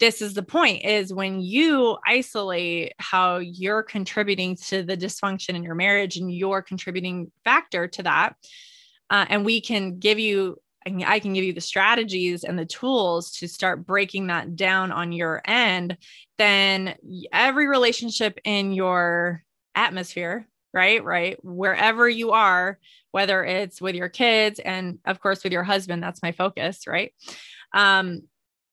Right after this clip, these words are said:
it all starts to change, because when you stop that particular pattern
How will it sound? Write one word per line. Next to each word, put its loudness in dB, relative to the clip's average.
it 2
all 6
starts -6
to -10
change, -10
because -2
when -4
you 0
stop 2
that 0
particular -2
pattern 0